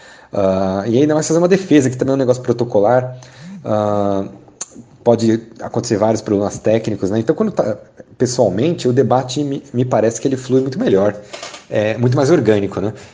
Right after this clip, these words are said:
Enquanto que quando tá todo mundo, cada um do seu, a quilômetros, né? Milhares de quilômetros de distância, a coisa é um pouco mais engessada. E daí também, né? Fazer congressos virtuais, tá? Essas coisas, né?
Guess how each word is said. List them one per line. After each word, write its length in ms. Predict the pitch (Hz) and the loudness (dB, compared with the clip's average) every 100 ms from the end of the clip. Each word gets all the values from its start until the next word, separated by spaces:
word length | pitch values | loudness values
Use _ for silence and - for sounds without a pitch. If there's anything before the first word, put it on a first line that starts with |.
| - | -12
Enquanto 360 | 117 - 135 131 | -4 0 -2 2
que 260 | 139 113 | 2 2
quando 220 | 107 123 | 2 -4
tá 420 | 113 113 101 95 90 | 0 4 4 4 2
todo 180 | 104 | -4
mundo, 280 | 98 95 87 95 _ _ | -2 -2 -4 -8 _ _
cada 180 | - 95 | -6 -4
um 40 | 92 | -4
do 60 | |
seu, 360 | - 107 87 101 - - | 0 0 0 -6 -18 -20
a 200 | - - - _ | -20 -18 -20 _
quilômetros, 580 | - 101 117 113 92 85 | -4 0 2 2 -2 -2
né? 280 | 95 87 85 | -2 -4 -4
Milhares 440 | 95 90 110 110 | -4 -2 -2 -4
de 60 | - | -4
quilômetros 260 | 98 95 | -4 -4
de 60 | 92 | -6
distância, 520 | - 110 135 - 95 - - - | -6 -4 -4 -6 -10 -16 -12 -8
a 80 | |
coisa 180 | - 113 | -2 0
é 20 | |
um 40 | 123 | 2
pouco 180 | 123 127 | 0 2
mais 160 | 113 | 2
engessada. 580 | 123 147 - 101 90 87 - _ - - - - - | 2 2 0 -2 -4 -6 -12 _ -20 -20 -20 -20 -6
E 400 | 104 101 101 98 | -2 -2 -2 -4
daí 240 | 117 101 101 | 0 2 2
também, 200 | 95 113 | 2 0
né? 140 | 101 95 | 0 -2
Fazer 200 | 92 95 | -4 -2
congressos 720 | 131 117 104 107 117 - 98 | 0 2 4 2 2 2 2
virtuais, 760 | 104 98 113 80 87 98 87 - | 2 2 2 2 2 2 0 0
tá? 80 | 101 | -4
Essas 240 | - - | -4 -4
coisas, 420 | - 110 123 120 | 0 2 2 0
né? 400 | 120 120 117 101 | 0 0 -2 -4